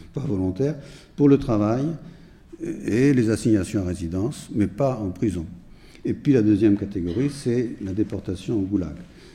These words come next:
Alors, il y a un, un auteur qui s'appelle Zemskov qui a fait un, un recensement, euh, très fabuleux de, de toutes les statistiques, parce qu'il tenait beaucoup de statistiques, hein, les soviétiques,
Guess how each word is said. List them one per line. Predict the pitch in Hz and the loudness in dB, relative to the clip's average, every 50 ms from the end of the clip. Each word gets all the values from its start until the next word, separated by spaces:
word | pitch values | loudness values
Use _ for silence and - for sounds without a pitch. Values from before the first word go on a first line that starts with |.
| - - | -16 -6
Alors, | - 110 127 | -2 2 4
il | 147 147 | 4 6
y | 143 | 6
a | 139 139 131 120 | 4 4 4 2
un, | 120 113 113 110 113 110 104 101 104 110 - - 107 104 | 0 -2 -4 -6 -6 -4 -2 0 0 0 -2 -2 0 2
un | 104 | 4
auteur | 104 101 104 165 175 196 180 - - | 4 4 2 0 0 0 -2 -4 -6
qui | 107 | -8
s'appelle | 110 104 - 113 101 | -8 -4 -2 -2 0
Zemskov | 98 104 98 104 98 98 104 147 160 160 - - | 0 2 2 2 0 0 -2 -2 -2 -2 -4 -6
qui | - 117 | -4 -4
a | 107 | -4
fait | - - 139 131 123 | -2 0 0 0 0
un, | 113 107 98 98 95 95 90 90 87 90 - - - 107 | 0 -2 -2 -2 -2 -2 -4 -4 -6 -8 -10 -10 -10 -6
un | |
recensement, | 92 101 113 110 - 127 110 - - 123 120 120 120 117 107 | -2 -2 -2 0 0 -2 -2 -2 -2 0 2 2 4 2 2
euh, | 98 92 90 85 82 82 - | 0 0 -2 -4 -6 -8 -6
très | - 110 113 | -6 -6 -6
fabuleux | 110 - 139 120 107 117 127 185 170 139 | -4 -2 -2 -2 0 0 0 0 0 0
de, | 120 101 98 98 101 - - - - - - | 0 0 0 -2 -4 -10 -16 -20 -10 -6 -4
de | 107 | -4
toutes | 104 - - 170 165 160 - | -2 0 0 0 0 0 0
les | - 120 | -2 -2
statistiques, | - - - 147 127 - 147 127 - - - 180 180 - | -2 0 -2 -2 0 0 -2 -2 -2 -4 -4 -6 -4 -4
parce | 120 - | -4 -2
qu'il | - 147 139 151 | 0 0 0 0
tenait | 143 - 156 156 160 143 | 2 0 2 4 4 2
beaucoup | 127 104 90 90 127 170 180 - - 107 101 | 2 0 -2 -4 -2 -2 -4 0 0 2 4
de | 156 147 | 4 4
statistiques, | - - - 135 113 110 131 123 - - - 208 190 - - - 107 | 2 2 0 0 0 0 0 -2 -4 -4 -4 -2 -2 -2 -2 -2 0
hein, | 101 107 | 0 2
les | 110 98 95 92 | 2 0 -2 -4
soviétiques, | - 98 85 82 82 85 85 - - 90 85 - | -6 -8 -8 -6 -6 -6 -8 -8 -8 -8 -8 -8